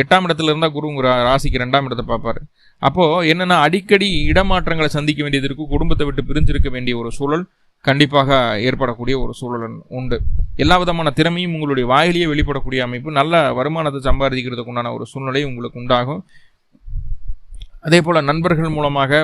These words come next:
வாழ்க்கை துணையின் வழி, மனைவியின் வழி, இந்த மாதிரி நண்பர்கள்,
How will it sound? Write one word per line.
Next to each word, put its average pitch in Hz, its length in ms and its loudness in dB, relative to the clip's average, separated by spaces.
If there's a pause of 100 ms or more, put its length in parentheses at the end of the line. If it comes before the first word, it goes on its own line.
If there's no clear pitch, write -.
வாழ்க்கை 156 300 2
துணையின் 147 340 -4
வழி, 139 120 2 (120)
மனைவியின் 147 400 -2
வழி, 135 180 -4 (1400)
இந்த 165 120 0 (100)
மாதிரி 185 300 2 (1400)
நண்பர்கள், 180 440 2